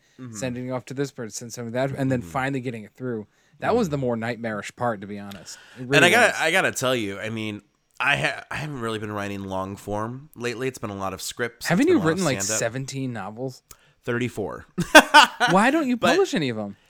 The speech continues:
Speaker 1: You know, frankly, it's just because of the editing process I don't love. And I do have a few projects. Well,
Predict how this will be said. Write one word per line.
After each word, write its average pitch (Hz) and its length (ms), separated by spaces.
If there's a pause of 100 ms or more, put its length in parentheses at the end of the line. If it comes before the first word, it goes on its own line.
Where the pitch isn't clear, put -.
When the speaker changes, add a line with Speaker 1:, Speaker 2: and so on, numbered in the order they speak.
(380)
Speaker 1:
You 175 160
know, 185 140
frankly, 165 560
it's 147 120
just - 200
because 147 200
of 139 80
the 117 140
editing 117 240
process 127 360
I 110 60
don't 107 200
love. 95 440
And 139 120
I 147 100
do 160 160
have 196 100
a 190 60
few 165 160
projects. 127 500
Well, 175 200